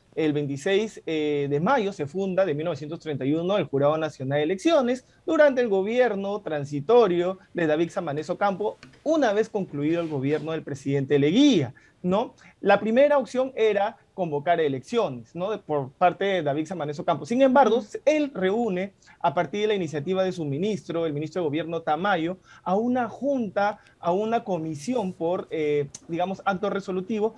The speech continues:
Speaker 1: donde van a pa-, participar importantes personalidades de esta generación del centenario que justamente participaron en las reformas universitarias. ¿Como quiénes?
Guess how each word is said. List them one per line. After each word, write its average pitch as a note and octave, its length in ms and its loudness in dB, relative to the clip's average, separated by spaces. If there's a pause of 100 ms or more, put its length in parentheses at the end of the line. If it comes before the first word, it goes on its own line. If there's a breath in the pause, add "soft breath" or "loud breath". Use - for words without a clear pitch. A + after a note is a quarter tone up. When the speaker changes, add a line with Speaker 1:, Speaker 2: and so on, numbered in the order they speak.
(140 soft breath)
Speaker 1:
donde A3+ 200 4
van C#4 220 0
a E4 260 0
pa-, F3+ 220 0 (160)
participar E3 720 -2
importantes A3+ 600 -2
personalidades F3+ 800 0 (200 soft breath)
de F3 240 0
esta G#3 180 -2
generación E3+ 380 -6
del F3+ 100 -2
centenario E3+ 480 0
que - 80 -8
justamente F3 500 -4
participaron F3 500 -2
en F3 60 0
las D#3+ 120 2
reformas E3 380 -4
universitarias. D#3+ 640 -2
¿Como G#3 260 -2
quiénes? A#3 340 -2